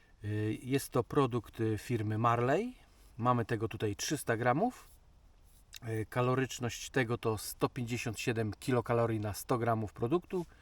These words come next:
czyli cała puszeczka to jakieś czterysta siedemdziesiąt jeden kilokalorii, więc, powiedzmy, nie jest zbyt może dużo.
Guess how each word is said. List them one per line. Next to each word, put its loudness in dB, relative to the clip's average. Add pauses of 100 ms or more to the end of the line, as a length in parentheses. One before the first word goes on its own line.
(240)
czyli -6
cała 4
puszeczka -4
to -2
jakieś -6 (300)
czterysta 0
siedemdziesiąt -4
jeden -2
kilokalorii, 0 (1000)
więc, -4
powiedzmy, -2
nie 4
jest 0
zbyt -4
może -2
dużo. 2